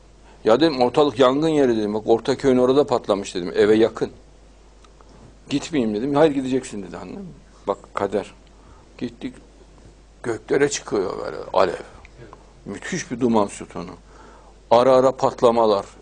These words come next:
Yani yer gök sallanıyor. Kaderde öyle. Yani, akademi imtihana girdik, üçüncü oldum.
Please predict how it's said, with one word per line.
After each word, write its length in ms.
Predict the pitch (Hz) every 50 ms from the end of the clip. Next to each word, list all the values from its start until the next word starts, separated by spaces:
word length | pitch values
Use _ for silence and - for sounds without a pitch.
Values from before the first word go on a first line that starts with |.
| - -
Yani 280 | 98 90 85 87 87 73 69 - - 92 92
yer 160 | 107 131 131
gök 240 | 123 113 123 117 113
sallanıyor. 580 | - - 113 101 92 87 87 85 85 85 87 - - - - - - - - - - - - - - - - - -
Kaderde 440 | - - 101 98 101 95 92 90 104
öyle. 240 | 104 98 92 85 - - - - - - - - - - - -
Yani, 120 | 76 - - - - - - - - - - - - - - - - - - - - - -
akademi 460 | 113 113 113 131 131 135 135 135 143
imtihana 480 | - 151 139 123 - 135 123 131 131 127
girdik, 280 | 117 117 131 - -
üçüncü 420 | - 123 - - 131 120 110 104 101
oldum. 300 | 98 92 87 82 -